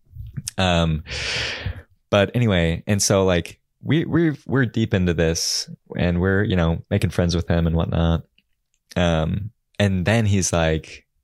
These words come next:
talking about how I'm out, out here all the time. Like, "Ah, yeah, this guy definitely doesn't know who I am." He definitely does not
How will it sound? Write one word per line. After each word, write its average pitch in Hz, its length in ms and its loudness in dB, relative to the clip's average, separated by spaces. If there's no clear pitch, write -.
talking 85 200 0
about 82 140 2
how 85 120 2
I'm 82 140 0
out, 82 260 -2
out 90 180 0
here 82 120 0
all 80 120 2
the 78 60 -4
time. 82 220 0
Like, 80 180 -2
"Ah, 85 360 0
yeah, 101 100 0
this 101 200 2
guy 98 140 4
definitely 87 360 -2
doesn't 85 280 0
know - 200 0
who - 100 -2
I - 140 2
am." - 100 -2
He 104 120 2
definitely 110 380 2
does 87 200 -2
not 85 320 2